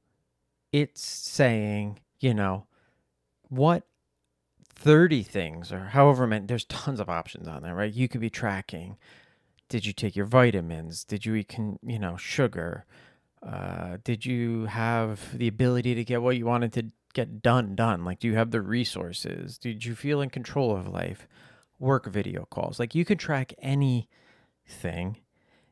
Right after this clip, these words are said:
and it's gonna start to, over time, as you build more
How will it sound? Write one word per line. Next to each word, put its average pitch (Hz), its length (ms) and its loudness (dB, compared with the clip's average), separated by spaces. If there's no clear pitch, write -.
and 151 160 4
it's 196 200 0
gonna 220 200 0
start 170 420 0
to, 156 340 0
over 160 340 4
time, 104 720 -4
as 123 240 -2
you 127 340 2
build 143 340 6
more 131 500 4